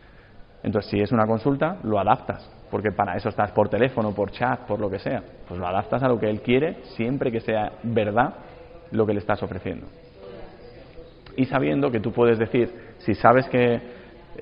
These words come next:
eh, tiene problemas de dinero, problemas de no sé qué, problemas de no sé cuántos, y de dormir, y tú con lo que le puedes ayudar es con dormir, le prometes que le vas a ayudar con dormir, que es lo que tus clientes consiguen. ¿Que eso afecta al resto? Claro que sí.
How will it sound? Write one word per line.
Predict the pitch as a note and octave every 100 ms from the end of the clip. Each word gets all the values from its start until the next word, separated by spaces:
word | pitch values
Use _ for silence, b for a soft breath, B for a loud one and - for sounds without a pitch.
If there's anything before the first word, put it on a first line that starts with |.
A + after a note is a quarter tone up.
| -
eh, | A2+ A2
tiene | A#2 A#2
problemas | A2+ A#2+ B2+ A#2
de | G#2
dinero, | G2+ G#2+ F2
problemas | G#2 G#2 A2+ A#2+
de | A#2
no | G#2
sé | F#2+
qué, | G#2 G2
problemas | G2+ A2+
de | A#2+
no | A2+
sé | G#2+
cuántos, | G#2+ G#2 G2+ -
y | A#2
de | A2
dormir, | G#2+ G#2+ B2+ C#3+ - -
y | F#2+
tú | B2
con | B2
lo | B2
que | A#2+
le | A#2
puedes | B2 A#2+
ayudar | A2 A#2+ A2
es |
con | - G#2
dormir, | G#2+ A#2+ D3+ - B B B B -
le | G2+ G2
prometes | G2+ F#2+ A#2 B2 C#3+ -
que | A2
le | G2
vas | G2+ B2
a |
ayudar | C3 A2+ G#2
con | G#2
dormir, | G2+ G#2 D3+ -
que | G#2+
es |
lo | -
que | A2+
tus | G#2 G#2
clientes | - G#2+ A#2+ -
consiguen. | G#2 A2+ B2 F#2 - -
¿Que | A2 B2
eso | D#3+
afecta | D3 - - C#3+
al | B2+
resto? | E3+ - G2
Claro | G2 G#2+ C#3
que | G#2+
sí. | C3